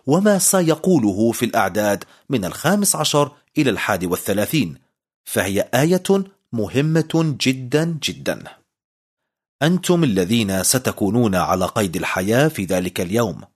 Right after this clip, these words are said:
وهو يستخدم صيغة توكيدية كما ذكرنا في درسنا السابق.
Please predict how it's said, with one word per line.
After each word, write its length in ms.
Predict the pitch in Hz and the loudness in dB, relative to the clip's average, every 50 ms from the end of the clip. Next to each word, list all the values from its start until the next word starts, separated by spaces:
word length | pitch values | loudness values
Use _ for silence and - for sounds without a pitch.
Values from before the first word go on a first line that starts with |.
| _ _ _ _ _ _ _ _ _ _ _ _ _ _ _ - | _ _ _ _ _ _ _ _ _ _ _ _ _ _ _ -4
وهو 240 | 101 98 107 117 | -2 0 2 2
يستخدم 640 | 113 110 123 - - - 160 147 131 135 139 143 135 | 2 2 0 0 0 0 -2 0 0 0 0 0 0
صيغة 300 | 120 - 123 123 117 127 | 0 2 2 2 2 0
توكيدية 1000 | 127 - 151 135 127 - 139 123 - - 127 120 151 151 107 92 95 95 98 - - - - - _ _ | 0 0 -2 0 0 0 0 0 0 0 0 2 0 0 0 -2 -2 -2 -2 -4 -8 -16 -20 -20 _ _
كما 240 | - 131 117 104 95 | -4 -2 0 0 0
ذكرنا 500 | 85 92 - - 120 104 98 95 90 82 | -2 -2 0 0 -2 -2 -2 -6 -6 -6
في 160 | - 101 95 | -6 -8 -4
درسنا 380 | 82 101 92 - - 104 87 | -4 -4 -4 -4 -6 -6 -4
السابق. 500 | 85 - - - 82 73 - - - - | -2 -2 -2 -2 -2 -6 -10 -14 -18 -20